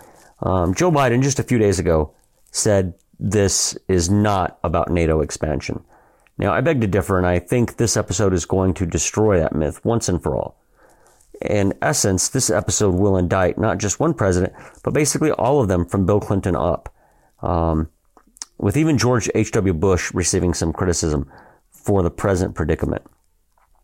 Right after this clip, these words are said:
Now, if you're listening to this on Patreon, you'll have access to the script,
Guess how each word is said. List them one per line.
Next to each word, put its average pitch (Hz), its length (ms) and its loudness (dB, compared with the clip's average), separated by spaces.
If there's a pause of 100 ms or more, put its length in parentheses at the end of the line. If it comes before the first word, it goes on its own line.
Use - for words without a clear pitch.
(840)
Now, 98 340 2 (380)
if 104 120 -2
you're 135 100 2
listening 143 260 2
to 127 60 2
this 120 160 0
on 101 100 0
Patreon, 120 440 0
you'll 101 120 2
have 95 140 2
access 92 280 -2
to - 80 -12
the 113 80 -8
script, - 380 -2